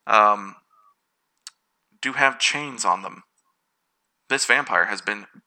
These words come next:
beaten to heck. He been hurt. <laughs> So,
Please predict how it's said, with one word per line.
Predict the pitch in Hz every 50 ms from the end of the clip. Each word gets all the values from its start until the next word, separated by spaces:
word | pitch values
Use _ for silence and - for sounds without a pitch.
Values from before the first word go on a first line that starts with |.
| _ _
beaten | 131 147 143 131 131 123 123 123 - _ _ _
to | - - 120
heck. | - - 135 127 - - - - - _ _ _ _ _ _ _ _ _ - -
He | 95 - - 131
been | 135 131 135 120
hurt. | - - - 139 123 101 - -
<laughs> | - - - - - - _ _ _ - _ _ _ _ _ _ _ - - _ - - _ _ _
So, | - - - - 160 160 147 120 113 110